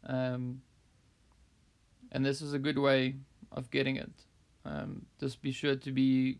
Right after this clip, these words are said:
close to a few beaver dams, and then every now and again you'll have yourself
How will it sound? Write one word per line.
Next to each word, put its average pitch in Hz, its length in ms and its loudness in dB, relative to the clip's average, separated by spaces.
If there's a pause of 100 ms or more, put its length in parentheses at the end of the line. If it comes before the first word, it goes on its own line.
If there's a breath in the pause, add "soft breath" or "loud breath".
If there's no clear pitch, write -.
(120)
close 139 260 2
to 151 120 -4
a 135 40 0
few 139 180 0
beaver 135 240 2
dams, 147 380 0
and 131 140 2
then 127 280 0
every 143 220 0
now 143 120 2
and 147 100 2
again 185 260 -2
you'll 147 200 0
have 143 260 0
yourself 139 580 -2